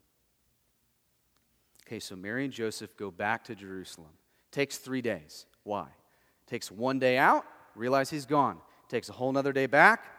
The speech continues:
and then a day of looking. Find him on the third day, right? They realize where he is,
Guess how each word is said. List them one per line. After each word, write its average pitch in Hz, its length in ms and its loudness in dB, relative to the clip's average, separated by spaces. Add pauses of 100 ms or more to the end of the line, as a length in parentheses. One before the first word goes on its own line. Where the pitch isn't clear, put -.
(260)
and 127 120 -6
then 127 80 -2
a 113 60 -6
day 131 200 0
of 139 100 2
looking. 135 300 0 (460)
Find 120 180 -2
him 139 100 -4
on 143 100 -2
the 143 80 -4
third 156 260 -2
day, 175 360 6 (540)
right? 165 200 6
They 127 100 -2
realize 139 380 2
where 147 120 2
he 143 120 2
is, 165 260 2